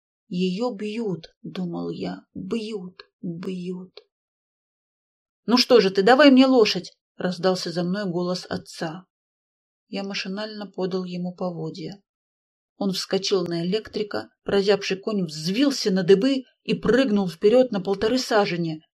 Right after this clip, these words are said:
но скоро отец укротил его. Он вонзил ему шпоры в бока и ударил его кулаком по шее. «Эх, хлыста нету!» пробормотал он. Я вспомнил недавний свист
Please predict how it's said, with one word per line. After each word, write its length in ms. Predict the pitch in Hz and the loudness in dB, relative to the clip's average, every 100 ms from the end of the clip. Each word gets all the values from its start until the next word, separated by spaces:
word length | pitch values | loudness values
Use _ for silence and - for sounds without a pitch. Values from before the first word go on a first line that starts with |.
| - | -4
но 180 | 175 | -2
скоро 380 | 175 - 220 240 | -2 0 0 2
отец 380 | 240 240 202 - | 0 0 -2 -4
укротил 640 | - - 208 208 - 165 160 | -12 -8 -6 -8 -6 -6 -6
его. 420 | 160 156 170 - _ - | -8 -8 -12 -14 _ -2
Он 220 | 202 185 | 2 4
вонзил 460 | 202 196 180 262 | 4 2 2 0
ему 260 | 214 190 190 | 0 -2 -2
шпоры 520 | 214 - 262 196 170 | -4 -4 4 4 4
в 80 | 160 | -2
бока 500 | 156 170 - 160 285 | -4 -4 -6 -8 -8
и 80 | - | -6
ударил 480 | 175 160 202 214 175 | -4 0 2 2 0
его 260 | 160 160 | -4 -6
кулаком 520 | 160 185 180 175 196 185 | -4 -2 -2 -2 -4 -2
по 100 | 208 | -2
шее. 480 | - 175 160 - _ _ _ _ _ _ - | 0 -2 -6 -10 _ _ _ _ _ _ 0
«Эх, 180 | 196 | 2
хлыста 640 | 180 - 208 202 202 - 190 | 2 0 2 2 0 0 0
нету!» 600 | 190 202 190 - 170 160 _ _ _ | 0 -2 -2 -2 -6 -6 _ _ _
пробормотал 880 | - 185 170 175 180 180 - 165 - | -6 -4 -2 -2 -2 -2 -4 -6 -6
он. 360 | - 175 165 185 _ _ _ _ _ | -6 -6 -6 -10 _ _ _ _ _
Я 140 | 240 | -12
вспомнил 580 | 233 - - 208 185 170 | -10 -8 -2 0 0 0
недавний 480 | 170 180 185 175 175 | 0 2 2 2 0
свист 640 | 160 - 196 233 - - | -2 -8 -6 -4 -6 -10